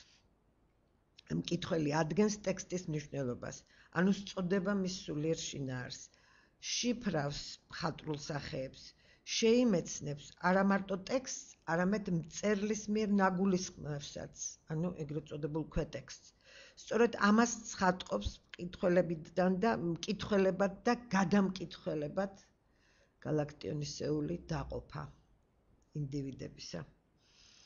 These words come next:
აა, ისიც აღიარებულია, რომ მეორენი,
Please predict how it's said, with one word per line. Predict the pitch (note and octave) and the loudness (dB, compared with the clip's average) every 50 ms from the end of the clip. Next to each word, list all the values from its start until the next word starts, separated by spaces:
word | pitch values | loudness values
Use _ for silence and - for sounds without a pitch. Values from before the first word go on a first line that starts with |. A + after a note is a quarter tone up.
| - _ _ _ _ _ _ _ _ _ _ _ _ _ _ _ _ _ _ _ _ _ _ _ _ _ _ _ _ _ _ _ _ _ - | -20 _ _ _ _ _ _ _ _ _ _ _ _ _ _ _ _ _ _ _ _ _ _ _ _ _ _ _ _ _ _ _ _ _ -16
აა, | C3+ C3+ C#3 C#3+ C#3+ C#3 C3+ C3+ C3 B2 A#2 A#2 G#2+ G2+ _ _ _ _ _ _ _ _ _ _ _ - | -12 -10 -8 -6 -6 -6 -8 -8 -10 -12 -12 -14 -16 -20 _ _ _ _ _ _ _ _ _ _ _ -4
ისიც | F3+ F3 - - E3+ D#3+ - | -4 -2 -2 -4 -6 -2 0
აღიარებულია, | F3+ D#3+ D#3 D#3+ E3+ F3 E3+ F3 F3+ F#3 E3+ F#3+ A#3+ A#3+ F#3+ D#3+ C#3+ B2+ C#3+ E3+ F3 - - _ _ - | 0 2 2 4 4 6 6 6 4 4 4 4 2 4 4 2 0 0 -2 -6 -10 -12 -18 _ _ -6
რომ | D3 D3+ E3 D#3+ C#3+ C#3+ D3 | -2 0 2 2 2 2 2
მეორენი, | D3+ E3 F#3 F#3+ G3 G#3+ A#3+ B3 G#3+ F3 D3 D3 C3 G#2+ F#2+ | 2 4 6 8 10 10 10 10 8 6 2 2 -2 -4 -8